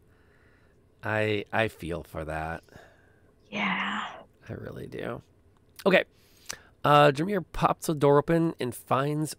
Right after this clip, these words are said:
Speaker 1: some ransacked offices. Nope, that's not what you find. Forgot to copy. I hi-, I, I highlighted it. I forgot to hit the copy button.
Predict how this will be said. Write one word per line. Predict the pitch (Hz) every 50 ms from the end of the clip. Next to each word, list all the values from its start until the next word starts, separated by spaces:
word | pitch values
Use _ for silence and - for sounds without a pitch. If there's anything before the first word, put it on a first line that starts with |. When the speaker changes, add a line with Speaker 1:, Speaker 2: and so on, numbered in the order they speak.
| _
Speaker 1:
some | - - - 113 101 95 110 - - - _ - - - - _ _ _ _ _ _ _ _ _ _ _ _ _ _ _ _ _ _ _ - - - - _ _ _ _ _ _ _
ransacked | - - 101 92 107 131 143 151 160 160 - - - 147 135 123 120 - - - -
offices. | - 107 113 - - 107 92 - - - - - - - - - - - - _ _ _ _ _ _ _ _ _ _ _ -
Nope, | - 170 190 -
that's | - - 117 - -
not | - -
what | - - -
you | -
find. | - - - 95 98 - _ _ _ _ _ _ _ _ _ _ _ _ _ _ _ _ _ _ _ _ _ _ _ _ _ -
Forgot | - 107 101 -
to | -
copy. | - 80 78 - 82 - - _ _ _ _ _ _ _ _ _ -
I | 120
hi-, | - - - -
I, | - 131 - - - - - _ _ _ - -
I | 131
highlighted | 117 104 180 170 120 104 95 87 78
it. | 92 107 - -
I | 98
forgot | - - 110 113 110
to | -
hit | 110 110 -
the | -
copy | - 117 101 - -
button. | 80 - - - - -